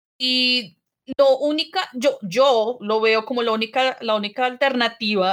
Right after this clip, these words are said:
es que eso dejaría abierta la posibilidad de una saga, que es lo que he estado comentando durante lo que hemos hablado. Pero más allá de eso me quedé como esperando más y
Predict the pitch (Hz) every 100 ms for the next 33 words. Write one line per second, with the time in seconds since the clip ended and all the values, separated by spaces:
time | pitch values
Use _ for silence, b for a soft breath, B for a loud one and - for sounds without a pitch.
0 | - 202 196 - - 220 226 247 247 254
1 | 254 240 196 190 226 220 247 247 247 254
2 | 254 226 196 180 190 202 208 196 196 262
3 | 160 - 214 202 202 233 247 220 247 247
4 | 240 190 190 202 220 214 196 185 196 180
5 | 175 175 233 247 - _ _ - 214 196
6 | 202 185 180 185 170 220 240 240 262 285
7 | 285 240 220 247 269 247 196 190 220 349
8 | 427 - - _ 226 226 220 214 208 202
9 | 190 -